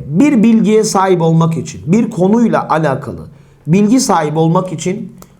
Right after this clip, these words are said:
çok çaba harcarlar. Zevkli,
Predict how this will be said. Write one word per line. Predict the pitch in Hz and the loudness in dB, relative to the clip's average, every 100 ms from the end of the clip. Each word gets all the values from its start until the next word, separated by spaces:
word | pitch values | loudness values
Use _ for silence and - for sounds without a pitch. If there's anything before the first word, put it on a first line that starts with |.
| _ | _
çok | - - 185 - | -2 -2 -4 -14
çaba | - 170 160 165 | -4 -2 0 -2
harcarlar. | 139 120 117 113 139 180 220 - - _ | -2 -4 -6 -4 -2 -4 -6 -14 -20 _
Zevkli, | 135 151 202 196 202 233 262 - | -2 2 2 0 -2 -2 -2 -6